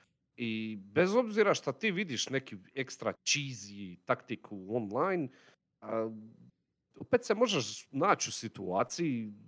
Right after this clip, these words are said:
di ti to ne paše i moraš, jednostavno moraš imat skilla i iz-, i iskustva,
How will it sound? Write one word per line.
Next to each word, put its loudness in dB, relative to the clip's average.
di -2
ti -6
to 4
ne 0
paše 4
i 0
moraš, 0
jednostavno -2
moraš 2
imat 4
skilla 2
i 0
iz-, -6
i -6
iskustva, -2